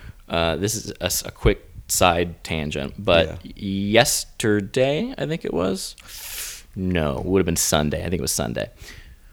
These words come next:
Speaker 1: We, you and I, you just gotten back. It
Speaker 2: Yeah.
Speaker 1: was your first day back.
Speaker 2: Yeah.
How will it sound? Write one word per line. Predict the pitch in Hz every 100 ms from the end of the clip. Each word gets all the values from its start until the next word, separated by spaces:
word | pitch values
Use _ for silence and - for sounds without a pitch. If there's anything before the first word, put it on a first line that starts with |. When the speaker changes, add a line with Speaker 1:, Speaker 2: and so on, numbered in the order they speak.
| - - -
Speaker 1:
We, | 101 98 104 110 120 120 120 120 -
you | - 107 117
and | 110
I, | 98 95
you | 98
just | 101 98
gotten | 113 117
back. | 92 80 - -
It | 101
Speaker 2:
Yeah. |
Speaker 1:
was | 92 92
your | 87
first | - 104 110 -
day | 123 113
back. | 104 87 80 -
Speaker 2:
Yeah. | 101 82